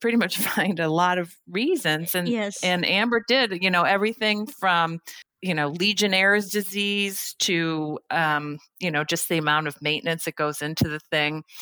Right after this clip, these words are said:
Speaker 1: But it was enough to deter and scare us. So
Speaker 2: Okay.
Speaker 1: we woke up the next morning, no longer buying a hot tub,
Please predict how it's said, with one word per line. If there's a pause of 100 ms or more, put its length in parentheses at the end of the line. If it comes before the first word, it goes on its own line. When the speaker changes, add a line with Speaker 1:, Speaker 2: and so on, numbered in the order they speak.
(280)
Speaker 1:
But
it
was
enough
to (220)
deter (100)
and
scare
us. (460)
So
Speaker 2:
Okay. (600)
Speaker 1:
we
woke
up (120)
the
next
morning,
no
longer
buying
a
hot
tub,